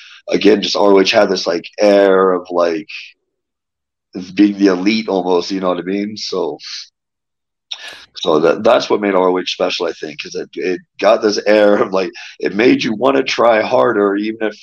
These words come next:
you know what I mean, you weren't making, like, the craziest amount of money, uh, just be-,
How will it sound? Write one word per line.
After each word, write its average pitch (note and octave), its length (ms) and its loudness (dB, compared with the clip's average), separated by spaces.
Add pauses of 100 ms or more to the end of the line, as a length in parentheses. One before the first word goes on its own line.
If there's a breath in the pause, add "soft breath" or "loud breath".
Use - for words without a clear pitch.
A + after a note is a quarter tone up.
(140)
you A2+ 200 -6
know G#2+ 80 -2
what G#2 80 -2
I G2+ 40 -10
mean, A2 160 -8
you A2 80 -6
weren't G#2+ 240 -2
making, A2 260 -2
like, G2+ 140 -2
the A2+ 80 -16
craziest G#2+ 500 -2
amount G#2 180 2
of - 60 -6
money, A#2+ 360 0 (520 loud breath)
uh, - 160 2
just - 380 2
be-, G#2 180 -2